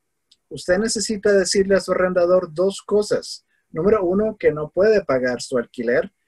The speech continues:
Y número dos, que la razón por la que no puede pagar su alquiler se debe a la pandemia del coronavirus. Recomendamos que las personas brevemente especifiquen la razón para no poder dar el alquiler.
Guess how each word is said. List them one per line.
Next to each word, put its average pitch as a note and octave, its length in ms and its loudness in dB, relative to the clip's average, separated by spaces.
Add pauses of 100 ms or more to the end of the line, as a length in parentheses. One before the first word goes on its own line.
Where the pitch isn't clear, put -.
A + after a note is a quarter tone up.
(180)
Y D#3+ 100 -10
número G3+ 320 4
dos, G3+ 420 4
que E3+ 100 0
la D#3 140 0
razón G3 480 -2
por D#3 160 -2
la C3 100 -2
que C3+ 140 -6
no C3+ 160 -4
puede G#3 320 0
pagar B2+ 360 -2
su - 140 -6
alquiler C3+ 540 -2
se B2+ 240 0
debe E3 360 0
a C#3 120 -6
la C3 100 -4
pandemia D3 560 -2
del C3+ 180 -2
coronavirus. C3 960 -6 (880)
Recomendamos D#3 840 -2
que G3+ 100 0
las F3 180 0
personas E3 600 -4
brevemente G#3+ 840 2
especifiquen E3+ 800 -2
la E3 100 2
razón F3 440 -4
para D#3 220 -2
no C#3+ 260 -4
poder D3+ 320 6
dar D3 140 4
el C#3 160 2
alquiler. D#3 440 0